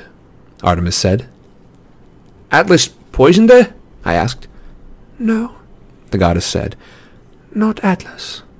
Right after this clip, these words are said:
She showed us the wound in Zoe's side. I'd almost forgotten her scrape with Ladon, the dragon. The bite was much worse than Zoe had let on. I could barely look at the wound.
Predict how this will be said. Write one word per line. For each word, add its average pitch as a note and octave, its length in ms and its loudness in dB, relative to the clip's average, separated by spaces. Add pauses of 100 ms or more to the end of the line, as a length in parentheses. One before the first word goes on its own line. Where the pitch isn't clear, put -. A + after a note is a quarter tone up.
(1900)
She - 120 -4
showed G#2+ 260 2
us G2+ 100 0
the A#2 100 0
wound A2 400 4
in F2+ 100 -2
Zoe's G2 360 2
side. F2 520 -8 (1080)
I'd G#2 140 0
almost C#3+ 220 2
forgotten D3 440 0
her G2+ 140 -2
scrape A#2+ 440 2
with A#2 120 -2
Ladon, F#2+ 600 2
the G2+ 60 -6
dragon. A2 480 -4 (1300)
The F#2+ 80 -2
bite F#2+ 260 4
was F2+ 140 -4
much G2+ 320 -2
worse G#2 320 4
than F#2 160 -2
Zoe F2 280 0
had G2 180 -4
let F2 160 0
on. D#2+ 400 -8 (880)
I - 60 -8
could G#2+ 120 -4
barely F#2+ 240 2
look A2 300 2
at F2+ 80 -6
the - 60 -4
wound. E2 440 -2